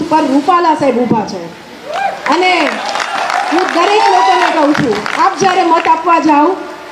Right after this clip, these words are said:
આ જ્ઞાતિ જાતિ બહેનો દીકરીઓની અસ્મિતાની ટિપ્પણી છે, રોટી બેટીના વ્યવહાર, વ્યવહાર શબ્દ નાનો મોટો નથી.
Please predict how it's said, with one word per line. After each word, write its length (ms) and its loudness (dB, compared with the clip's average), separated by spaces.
આ 80 2
જ્ઞાતિ 500 2
જાતિ 360 4
બહેનો 360 4
દીકરીઓની 400 4
અસ્મિતાની 480 2
ટિપ્પણી 400 2
છે, 400 -2
રોટી 320 2
બેટીના 460 4
વ્યવહાર, 640 2
વ્યવહાર 500 4
શબ્દ 340 0
નાનો 500 4
મોટો 360 4
નથી. 640 2